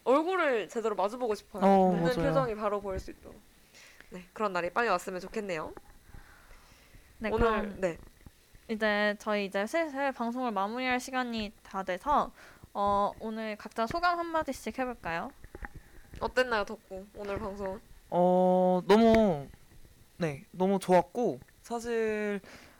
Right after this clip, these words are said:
Speaker 2: 아, 그냥 매번, 매주 새로운 것 같아요. 매주 새롭고
Speaker 1: 음.
Speaker 2: 신선하고, 이렇게 같은 색깔을 보고도 다양한 생각을 들을 수 있구나 하는 게
Speaker 1: 네.
Speaker 2: 너무 재밌었고,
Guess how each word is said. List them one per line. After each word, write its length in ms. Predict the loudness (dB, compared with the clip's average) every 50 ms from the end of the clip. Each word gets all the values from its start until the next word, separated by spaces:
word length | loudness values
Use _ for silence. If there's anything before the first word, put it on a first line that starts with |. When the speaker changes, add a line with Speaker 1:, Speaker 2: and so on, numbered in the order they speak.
| -6 _
Speaker 2:
아, 80 | 2 4
그냥 160 | 6 6 8
매번, 400 | 8 8 8 8 6 4 4 4
매주 220 | 4 4 4 4
새로운 260 | 4 4 6 6 6 6
것 60 | 4
같아요. 200 | 2 2 -2 -4 -2
매주 180 | -2 -2 2
새롭고 300 | 2 4 4 4 2 2
Speaker 1:
음. 20 | 0
Speaker 2:
신선하고, 800 | 2 2 4 4 6 6 6 6 4 2 0 0 0 0 -2
이렇게 200 | -4 -6 -10 -8 -4
같은 320 | -4 -4 -4 -2 -4 -2
색깔을 380 | 0 -2 4 4 6 6 6 4
보고도 440 | 2 2 4 4 2 2 0 -4 -8 -8
다양한 360 | -4 0 0 2 2 2 0
생각을 320 | 0 0 2 2 2 2
들을 180 | 0 -2 -4 -4
수 140 | -4 -6 -10
있구나 300 | -8 -6 0 2 4 4
하는 140 | 4 4 0
게 60 | 0
Speaker 1:
네. 40 | 0
Speaker 2:
너무 180 | -2 -2 -2
재밌었고, 680 | -2 -2 0 0 0 -2 -4 -6 -6 -4 -2 -2 -2